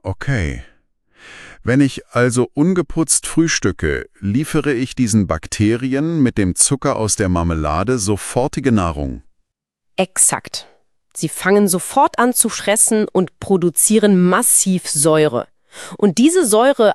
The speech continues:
Speaker 2: addiert sich dann noch zu der Säure, die eh schon im Kaffee oder Orangensaft ist.
Speaker 1: Der Säureangriff wird also quasi potenziert?
Speaker 2: Richtig.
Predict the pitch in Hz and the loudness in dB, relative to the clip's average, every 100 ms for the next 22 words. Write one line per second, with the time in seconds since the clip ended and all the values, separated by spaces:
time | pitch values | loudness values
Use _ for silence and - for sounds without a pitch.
0 | - 190 156 302 - 226 - 147 175 - | 0 -2 0 0 0 -2 0 2 2 0
1 | - 202 180 185 170 175 202 190 165 - | -2 0 2 2 2 2 4 0 -2 -2
2 | 196 226 196 180 - 170 - 185 - 202 | 0 2 2 2 2 -2 -2 -4 2 2
3 | 175 156 139 147 247 165 92 - 92 - | 2 0 2 0 2 0 -4 -8 -12 -12
4 | - _ _ - 87 76 98 127 147 131 | -18 _ _ -6 -4 0 0 0 -2 -2
5 | 151 139 175 - 123 - 101 95 98 104 | -2 0 -4 -2 -6 -4 -4 -4 -2 -2
6 | 101 87 98 92 _ _ - 101 92 - | -2 -2 -4 -6 _ _ -4 -2 -2 -2
7 | - 117 - - _ _ 160 131 143 151 | -2 -4 -4 -14 _ _ -6 -4 0 -2
8 | - - - _ | -2 -14 -20 _